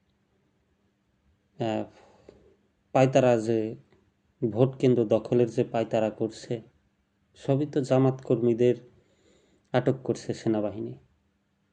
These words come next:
এখনও ছয় সাত দিন বাকি, তার আগেই, আহ,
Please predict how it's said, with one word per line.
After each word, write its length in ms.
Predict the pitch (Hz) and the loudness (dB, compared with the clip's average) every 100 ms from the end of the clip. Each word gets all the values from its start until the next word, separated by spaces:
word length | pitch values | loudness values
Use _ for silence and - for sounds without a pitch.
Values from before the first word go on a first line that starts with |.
| _ | _
এখনও 340 | 135 135 185 208 | -6 0 2 0
ছয় 240 | - 160 | 0 -2
সাত 200 | 139 135 | 0 -2
দিন 220 | 120 123 | 2 2
বাকি, 340 | 117 113 110 107 _ _ _ _ _ _ _ _ _ _ | 2 0 -4 -8 _ _ _ _ _ _ _ _ _ _
তার 160 | 131 127 | 2 2
আগেই, 440 | 117 127 120 107 - _ _ _ _ _ _ _ _ | 4 4 2 0 -10 _ _ _ _ _ _ _ _
আহ, 300 | 123 113 107 | -4 -2 -4